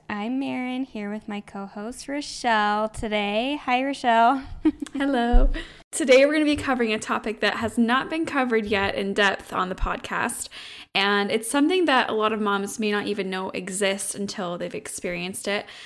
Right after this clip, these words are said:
Speaker 2: Um, today we're gonna be talking about prenatal depression.
Speaker 1: I'm super excited to cover this because although I guess I, I don't know, maybe I'll ex-, we'll explore and I'll figure out <laughs> if I have,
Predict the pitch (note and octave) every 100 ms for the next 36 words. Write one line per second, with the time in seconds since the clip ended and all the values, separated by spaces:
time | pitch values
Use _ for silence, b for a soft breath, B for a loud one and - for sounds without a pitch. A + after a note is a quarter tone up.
0 | B B - G3+ F#3 - A3 G#3+ B3 D4
1 | D4+ C#4+ B3 A#3 A#3 G#3+ F#3+ F#3+ - -
2 | A3+ G3+ F#3 F#3 F#3 - - - G#2+ -
3 | - _ _ _ _ _ _ - - B
4 | B B C#4+ E4+ C#4 C4 A3 G#3+ G#3 G3
5 | G3 G3+ - F#3+ F#3+ E3+ E3 - G#3 A#3+
6 | G3+ G3+ G3+ G3 - B B B B B
7 | - A#3 A3+ G#3+ G#3 G#3 - B3 B3 G4
8 | - - - - A3 A3 A3 - - G#3+
9 | G#3+ G3+ G3+ G3 A#3+ A3 B3 C#4+ G#3 G3+
10 | - - - G3 G3 G3+ - G3 F#3+ A3+
11 | B3+ G3 - G3 F#3+ - G#3+ B3 C4 -
12 | C#4+